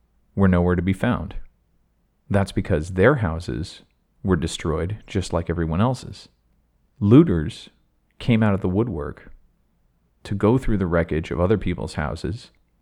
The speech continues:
to try and salvage whatever valuables they could, be it gold, jewelry, money,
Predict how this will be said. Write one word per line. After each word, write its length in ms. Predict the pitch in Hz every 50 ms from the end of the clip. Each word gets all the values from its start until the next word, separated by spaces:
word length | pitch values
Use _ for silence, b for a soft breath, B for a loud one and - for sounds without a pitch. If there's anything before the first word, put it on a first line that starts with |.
| _ _ _ _ _ _ _ -
to 100 | - 101
try 240 | - - 123 120
and 100 | 117 110
salvage 560 | 107 - - 123 117 131 131 107 87 80 - -
whatever 600 | 87 87 90 92 92 - 92 92 90 82 85 85
valuables 680 | - 90 90 95 85 87 92 90 85 80 80 78 80
they 140 | - 78 80
could, 420 | - - - 110 80 73 71 90 - - - - _ _ _ _ _ _ _ - 95
be 140 | - 90 69
it 180 | 58 - 120 -
gold, 520 | - 85 78 76 73 78 76 - - - - - - _ _ _ _ _ _ -
jewelry, 640 | 95 95 90 82 80 73 73 82 78 73 85 85 - - _ _ _ _ _ _ _ _ _ _ _ -
money, 460 | 95 87 85 76 80 80 80 -